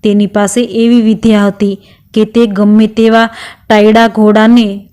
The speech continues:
જોરાવર કરી શકે અને માંદલા ઘોડાના કાનમાં મંત્ર ફૂંકી પવન વેગી બનાવી શકે. વળી તેના હાથમાં અગ્નિ વિદ્યા હતી કે હથેળી ઉપર મૂકી આગ વગર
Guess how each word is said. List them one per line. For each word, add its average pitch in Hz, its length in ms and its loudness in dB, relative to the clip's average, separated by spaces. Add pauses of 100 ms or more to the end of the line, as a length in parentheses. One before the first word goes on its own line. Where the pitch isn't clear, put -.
જોરાવર 214 480 2
કરી 220 320 0
શકે 196 460 -4 (340)
અને 240 200 4
માંદલા 214 560 2
ઘોડાના 208 500 -2
કાનમાં 208 500 0
મંત્ર 202 360 -2
ફૂંકી 240 540 -4 (300)
પવન 220 340 2
વેગી 214 320 2
બનાવી 208 480 0
શકે. 190 560 -6 (340)
વળી 208 260 2
તેના 202 380 -2
હાથમાં 202 500 0
અગ્નિ 214 360 0
વિદ્યા 226 440 0
હતી 226 340 -2 (420)
કે 269 120 2
હથેળી 233 520 0
ઉપર 233 300 0
મૂકી 233 500 0 (120)
આગ 208 240 -2
વગર 208 440 0